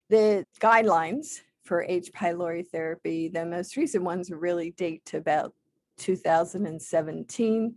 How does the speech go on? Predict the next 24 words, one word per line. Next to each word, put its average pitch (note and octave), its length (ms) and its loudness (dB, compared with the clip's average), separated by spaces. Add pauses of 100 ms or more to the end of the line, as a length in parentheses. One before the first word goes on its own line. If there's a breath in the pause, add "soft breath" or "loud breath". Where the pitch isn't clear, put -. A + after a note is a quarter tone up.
(220 loud breath)
Two, C4+ 360 0
at G#3 140 2
least, G3+ 600 -2 (300 loud breath)
are F3+ 180 2
recommending F3+ 800 -2
using F3+ 440 -4
this E3+ 500 -6 (360 soft breath)
as F#3 340 4
a F3 200 0
salvage G3+ 720 2
therapy G#3+ 640 -2 (260 soft breath)
after F3+ 400 -4
there've F3 200 -6
been F3 280 -6 (100)
other F3 460 0
previous F3 580 -2
courses. G#3+ 640 -4
Of A3 160 -8
course, F3+ 320 -4
that F3+ 260 4 (320)
recommendation F3 880 -4 (100)
antedates G3 800 -6 (580 soft breath)
the E3 540 -6
Annals E3+ 540 -4